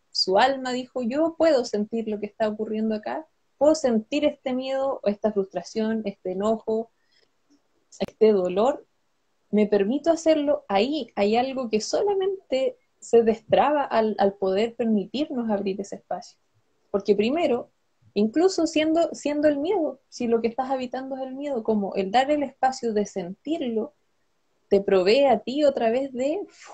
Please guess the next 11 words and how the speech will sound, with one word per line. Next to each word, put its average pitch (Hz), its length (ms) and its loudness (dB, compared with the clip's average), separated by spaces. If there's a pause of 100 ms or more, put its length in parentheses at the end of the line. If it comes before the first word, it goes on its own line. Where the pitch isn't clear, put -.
(160)
retornar 202 560 0
a 254 40 -4
una 262 160 -6
sabiduría 226 580 0
que 247 100 -6
no, 247 220 -4 (140)
que, 208 240 -2
que, 202 280 -2
que 190 120 -4
puedes 247 240 0
desconocer, 247 640 -2